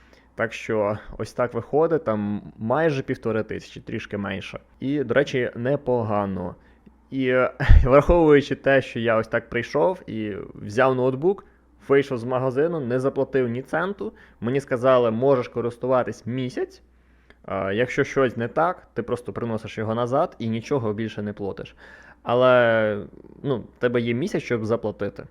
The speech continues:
оцей перший внесок зробити. Ну, прикольно зробили. Ноутбук потужний,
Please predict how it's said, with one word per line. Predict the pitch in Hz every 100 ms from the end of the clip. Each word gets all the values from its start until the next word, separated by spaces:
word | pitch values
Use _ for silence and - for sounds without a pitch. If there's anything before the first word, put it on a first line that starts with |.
| -
оцей | 113 104
перший | 104 113 120 -
внесок | 104 101 - -
зробити. | - 87 - - - _ -
Ну, | - 165 175 170 156
прикольно | - - 135 123
зробили. | 110 98 95 - _ _
Ноутбук | 123 135 190 196
потужний, | 160 151 180 214 196 190 190